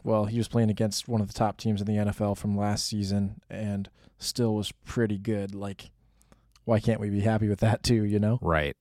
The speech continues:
Speaker 2: He's suffering from his own success a little bit.
Speaker 1: Yeah, yeah. That's a phenomenal way of wording it.
Speaker 2: So let's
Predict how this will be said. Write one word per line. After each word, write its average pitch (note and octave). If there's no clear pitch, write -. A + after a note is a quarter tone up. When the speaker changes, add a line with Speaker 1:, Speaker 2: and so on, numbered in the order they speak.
Speaker 2:
He's B2+
suffering C3+
from A2
his G2+
own G2+
success E2+
a -
little D#2+
bit. D2
Speaker 1:
Yeah, A2+
yeah. G#2+
That's -
a G2+
phenomenal G2
way A2+
of A#2
wording B2+
it. C#3+
Speaker 2:
So C#3
let's C#3